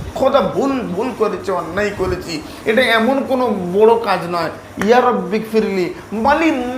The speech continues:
আমরা মালিকের কাছে ভুল করতে পারি, মালিক আমাদের কাছে ক্ষম-, মালিক আমাদেরকে ক্ষমা করবে। ভুল করলে ক্ষমা চাইতে অপরাধের নয়, ছোট হওয়া নয়। আপনি করে দেখেন, আপনি হাত তুলবেন, হাতটা নামানোর আগে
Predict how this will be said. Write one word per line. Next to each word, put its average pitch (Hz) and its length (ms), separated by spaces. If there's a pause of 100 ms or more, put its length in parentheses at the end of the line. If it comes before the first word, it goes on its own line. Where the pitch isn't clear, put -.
(200)
আমরা 302 360
মালিকের 262 680
কাছে 311 240
ভুল 240 340
করতে 185 300
পারি, 170 300 (240)
মালিক 220 440
আমাদের 214 400
কাছে 190 200
ক্ষম-, 180 460
মালিক 226 300
আমাদেরকে 202 520
ক্ষমা 185 260
করবে। 156 400 (440)
ভুল 247 300
করলে 233 480 (180)
ক্ষমা 247 380
চাইতে 233 300
অপরাধের 214 680
নয়, 208 260 (280)
ছোট 302 260
হওয়া 220 360
নয়। 165 220 (180)
আপনি 226 280
করে 190 340
দেখেন, 202 380 (240)
আপনি 226 300
হাত 233 320 (120)
তুলবেন, 262 400 (140)
হাতটা 233 440
নামানোর 311 500
আগে 247 300